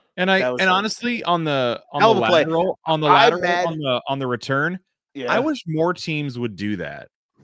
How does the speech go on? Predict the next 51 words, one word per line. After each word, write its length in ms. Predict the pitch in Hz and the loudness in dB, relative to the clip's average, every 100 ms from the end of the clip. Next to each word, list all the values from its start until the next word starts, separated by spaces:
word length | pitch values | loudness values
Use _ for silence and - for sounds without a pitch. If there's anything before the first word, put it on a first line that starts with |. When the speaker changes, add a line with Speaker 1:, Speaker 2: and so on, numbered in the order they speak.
| - | -10
Speaker 1:
because 360 | 131 151 147 143 | -8 -2 0 2
Speaker 2:
Some 200 | 214 226 | 0 2
do. 300 | 240 180 143 | 2 2 4
Some 180 | 220 226 | 0 4
try. 340 | 208 196 180 | 4 6 4
Speaker 1:
Miami, 420 | 262 247 208 - - _ _ _ | 2 -2 -4 -6 -14 _ _ _
it 80 | 165 | -2
was 160 | 196 - | -2 -4
clear 400 | - 185 208 208 | -8 -2 2 2
that 280 | 160 131 120 _ _ | 4 2 0 _ _
when 220 | 131 151 160 | -8 -4 -2
they 120 | 139 | 0
had 180 | 143 156 | -2 -2
him 100 | 160 | -4
kinda 240 | 165 135 | -4 -2
wrapped 340 | 123 139 135 | 0 0 0
up, 220 | 139 151 - | -2 -2 -4
they 140 | 113 | -8
gave 280 | 82 104 120 | -4 -4 -2
up 160 | 135 147 | -2 -4
on 140 | 135 | -6
the 60 | 107 | -6
play. 420 | 123 131 175 170 _ _ _ _ _ _ | -4 -2 -4 -10 _ _ _ _ _ _
They 80 | 113 | -8
handed 340 | 123 147 147 | -4 -4 -2
it 60 | 135 | 0
off, 420 | 131 151 160 - _ _ _ _ _ - | 2 2 -2 -8 _ _ _ _ _ -10
and 180 | 135 | -8
there's, 160 | 143 131 | -6 -4
like, 220 | 147 135 - | -6 -6 -10
nobody 500 | 143 143 147 143 139 | -6 -4 -2 -4 -2
left. 440 | 143 101 - _ - | -2 -4 -6 _ -10
Speaker 2:
He 60 | |
Speaker 1:
And 60 | 113 | -8
Speaker 2:
was 80 | 110 | -2
Speaker 1:
you've 80 | |
got 280 | 170 190 202 | 4 6 6
a 40 | 143 | 2
s-, 60 | |
Speaker 2:
gone. 160 | 107 131 - | -6 -14 -10
Speaker 1:
you've 140 | 117 | -4
got 160 | 131 123 | -2 -2
a 60 | |
step 300 | 117 - 135 127 | -4 -4 -4 -6
or 80 | |
two 240 | 123 135 123 | -10 -6 -6
advantage 640 | 101 113 123 107 95 - _ _ _ _ _ _ | -4 -6 -4 -6 -8 -18 _ _ _ _ _ _
out 140 | 120 120 | -6 -6
of 20 | |
the 80 | 104 | -6
blocks 640 | 98 117 104 87 - - | -4 -2 -2 -6 -14 -16